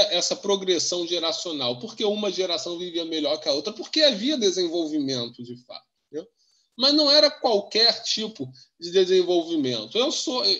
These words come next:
eu posso dizer assim que eu sou desenvolvimentista, que eu defendo a necessidade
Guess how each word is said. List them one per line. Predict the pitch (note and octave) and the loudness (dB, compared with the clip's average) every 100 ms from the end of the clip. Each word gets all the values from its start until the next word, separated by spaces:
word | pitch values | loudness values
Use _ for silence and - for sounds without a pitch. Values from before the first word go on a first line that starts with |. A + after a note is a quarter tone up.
| - - _ _ _ _ _ - | -6 -20 _ _ _ _ _ -2
eu | D3+ | 0
posso | D3+ G3+ G3+ | 4 4 4
dizer | E3+ F3 | -2 -2
assim | E3+ E3 | 0 -2
que | D#3 | 0
eu | D3+ | -2
sou | - D#3+ | 0 0
desenvolvimentista, | D3+ E3 D#3+ D3+ E3+ D#3+ E3+ D#3+ C3+ A3 B3+ - D3 | 2 2 2 2 0 0 -2 0 2 0 2 0 -2
que | - | -4
eu | E3+ | 0
defendo | F3 D#3 E3+ E3+ | 0 0 -4 -2
a | |
necessidade | E3 D#3+ - D3+ - D3+ C3 C3 B2 | 0 -2 -2 -4 -6 -4 -2 0 -2